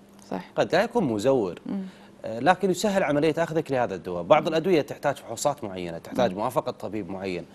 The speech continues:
Speaker 1: مم.
Speaker 2: آه، في صيدليات، آه، يقول لك: "خذها و-، وعلى،
Speaker 1: مم.
Speaker 2: على كفالتي، على مسؤوليتي"، من غير لا تراجع، من غير لا تشوف. والبعض يقول لك: "لا، أنا مضطر
Speaker 1: مم.
Speaker 2: إنك أشوف كل الفحوصات بعدها أعطيك ال-، ال-، ال-، الدواء هذا".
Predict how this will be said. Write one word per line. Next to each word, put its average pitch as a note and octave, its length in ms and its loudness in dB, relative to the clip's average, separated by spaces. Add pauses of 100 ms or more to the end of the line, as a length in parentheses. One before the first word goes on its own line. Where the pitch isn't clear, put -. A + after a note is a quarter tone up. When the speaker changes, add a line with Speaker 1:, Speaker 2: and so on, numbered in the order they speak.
(300)
Speaker 1:
مم. - 60 -10 (200)
Speaker 2:
آه، - 300 -6 (180)
في A3+ 120 2
صيدليات، F3+ 600 0 (240)
آه، - 200 -6 (180)
يقول G#3+ 220 2
لك: - 100 -2
"خذها E3+ 300 0
و-، A#2 200 -8 (520)
وعلى، E3+ 240 4
Speaker 1:
مم. D#3 60 2
Speaker 2:
على F3 180 4
كفالتي، E3 540 0
على D3 140 2
مسؤوليتي"، A#2+ 520 -2 (280)
من C#3+ 100 4
غير E3 160 6
لا D3 120 8
تراجع، C3+ 360 2
من A#2 80 -2
غير A2+ 180 0
لا G#2 100 2
تشوف. G2+ 240 -4
والبعض F3 300 4
يقول F#3 140 2
لك: - 140 -4
"لا، A2+ 260 2
أنا A#2+ 100 -2
مضطر C#3 340 4
Speaker 1:
مم. - 60 -4
Speaker 2:
إنك C3 240 -2 (500)
أشوف F3 240 2
كل B3+ 220 4
الفحوصات F3 640 0
بعدها D3+ 320 2
أعطيك B2 560 0
ال-، F#2+ 180 -6
ال-، E2+ 220 -10
ال-، - 220 -14
الدواء G2 360 2
هذا". F2 240 -6